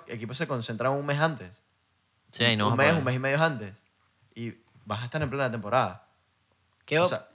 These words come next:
Speaker 1: o sea, que arrancas esta temporada, terminas esta temporada en dos mil veintiuno, arrancas la temporada dos mil veintiuno, dos mil veintidós, ¿verdad?
Speaker 3: Ok.
Speaker 1: Y en el verano del dos mil veintidós ¿qué haces? Tienes que
Speaker 3: Pero
Speaker 1: pasar dos semanas y arrancar la temporada para que te dé chance de poder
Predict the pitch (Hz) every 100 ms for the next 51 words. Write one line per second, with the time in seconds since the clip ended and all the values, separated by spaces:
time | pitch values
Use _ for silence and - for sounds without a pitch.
0 | _ - 135 143 127 123 139 143 202 208
1 | 202 190 151 123 117 120 135 156 180 180
2 | 151 143 156 160 139 139 151 135 113 127
3 | - _ _ - 120 127 131 170 170 147
4 | 127 131 147 143 147 135 139 143 139 147
5 | 143 117 170 _ _ _ _ _ 104 120
6 | 175 _ _ _ _ - 101 101 85 92
7 | 139 _ _ _ _ - 131 135 131 139
8 | 143 170 160 143 160 156 151 156 160 131
9 | 113 127 131 160 - 143 139 139 139 135
10 | 151 160 185 135 120 127 143 135 139 156
11 | 156 113 123 120 139 139 175 - _ _
12 | - 120 123 120